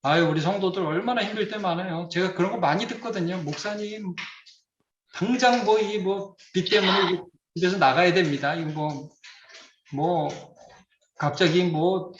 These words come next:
돈이 어-, 얼마가 필요한 상황이 됐습니다. 뭐, 안 그러면 나가야 됩니다." 근데 지나고 보면 신기하게 해결돼요, 진짜.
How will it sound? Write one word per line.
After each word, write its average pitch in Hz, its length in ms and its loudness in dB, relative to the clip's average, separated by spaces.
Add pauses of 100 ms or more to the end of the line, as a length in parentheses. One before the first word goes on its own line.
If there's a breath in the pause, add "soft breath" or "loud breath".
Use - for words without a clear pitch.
(200)
돈이 160 220 4
어-, 185 80 6
얼마가 160 520 2
필요한 196 420 0
상황이 214 420 -6
됐습니다. 190 720 -2
뭐, 151 320 -10
안 135 140 -2
그러면 196 200 2
나가야 156 340 4
됩니다." 131 460 -6 (460)
근데 214 320 -6
지나고 247 400 0
보면 208 140 -4
신기하게 214 540 2
해결돼요, 202 500 -4
진짜. 135 480 -8